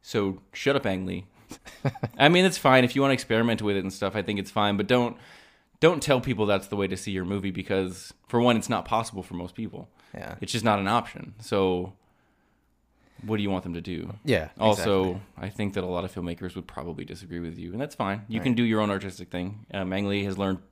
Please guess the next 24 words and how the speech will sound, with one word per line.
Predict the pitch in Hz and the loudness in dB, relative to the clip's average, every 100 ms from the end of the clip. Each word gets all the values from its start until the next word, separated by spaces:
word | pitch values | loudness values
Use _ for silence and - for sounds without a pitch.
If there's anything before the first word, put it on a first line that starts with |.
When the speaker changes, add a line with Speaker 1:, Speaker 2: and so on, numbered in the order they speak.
| _ _ _ _ | _ _ _ _
Speaker 1:
earned | 113 143 147 - | -2 0 0 -4
plenty | - 120 117 | -4 -2 -2
of | 104 | -4
clout. | - 95 92 | 0 0 0
He's | - 92 | -2 -6
a | |
very | 92 87 85 | -4 -4 -4
talented | 82 90 - | -8 -10 -12
filmmaker, | - - - - | -12 -12 -10 -14
but | - - | -12 -14
Speaker 2:
Yeah. | - - - _ _ - | -12 -12 -14 _ _ -6
Speaker 1:
I | 113 | -2
Speaker 2:
To | |
Speaker 1:
personally | - 160 156 | 4 4 4
Speaker 2:
which | 104 | 0
Speaker 1:
disagree | 107 98 98 | -4 -6 -6
with | 87 | -6
him | 85 | -6
on | 85 | -8
this. | 85 - _ - - - - _ - | -10 -14 _ -20 -20 -20 -20 _ 4
Speaker 2:
Yeah. | 160 151 98 104 | 10 10 10 4
Uh, | 131 123 117 | 4 6 6
speaking | 113 214 202 107 | 4 -4 0 0
of | 90 85 | -2 -6